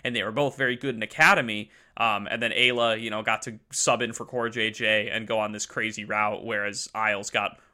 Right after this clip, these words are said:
one series in playoffs on a collapsing Cloud Nine and then was blacklisted. So, you know, they took very different routes from there. But I'm hyped for Isles and Zamudo. I mean, I'm a big Zamudo believer. For those who have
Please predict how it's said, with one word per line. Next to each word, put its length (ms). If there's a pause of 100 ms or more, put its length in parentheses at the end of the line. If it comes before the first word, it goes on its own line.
one 380
series 480
in 100
playoffs 680
on 80
a 40
collapsing 580
Cloud 300
Nine 340
and 100
then 160
was 200
blacklisted. 760 (400)
So, 600
you 440
know, 140
they 120
took 160
very 240
different 260
routes 300
from 200
there. 260
But 160
I'm 160
hyped 240
for 140
Isles 540 (240)
and 160
Zamudo. 1000
I 120
mean, 120
I'm 200
a 80
big 200
Zamudo 460
believer. 480
For 140
those 260
who 200
have 240